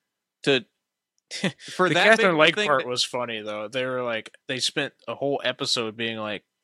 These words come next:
Speaker 2: "This is Catherine Legg. This is what she does. It's kinda cool. She's gonna be in the five hundred this year."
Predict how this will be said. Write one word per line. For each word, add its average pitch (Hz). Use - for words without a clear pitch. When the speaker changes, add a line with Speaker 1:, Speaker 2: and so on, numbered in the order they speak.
Speaker 2:
"This -
is -
Catherine 127
Legg. 143
This 107
is -
what 113
she -
does. 135
It's 104
kinda 110
cool. 143
She's 117
gonna 117
be 117
in 117
the 117
five 117
hundred 139
this 117
year." 104